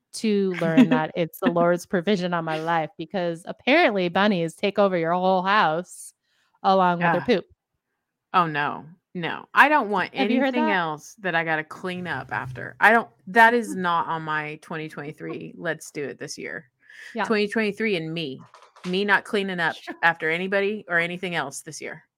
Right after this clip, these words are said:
Speaker 2: That's what I want. And I feel like a lot of mom feel me on
Speaker 1: Yeah.
Speaker 2: that. Like, they're
Speaker 1: Yeah.
Speaker 2: like, "Amen. Yes and amen. Glory.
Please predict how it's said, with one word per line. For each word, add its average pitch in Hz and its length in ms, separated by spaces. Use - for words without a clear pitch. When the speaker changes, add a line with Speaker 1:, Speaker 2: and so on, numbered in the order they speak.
Speaker 2:
That's 202 240
what 202 120
I 139 100
want. 143 240
And 175 60
I 202 60
feel 269 160
like 208 140
a 170 60
lot 165 260
of 165 60
mom 165 280
feel 175 320
me 143 120
on 143 140
Speaker 1:
Yeah. 135 120
Speaker 2:
that. - 80
Like, 180 120
they're 214 140
Speaker 1:
Yeah. - 20
Speaker 2:
like, 165 220
"Amen. 165 440
Yes 180 280
and 180 100
amen. 160 280
Glory. 156 440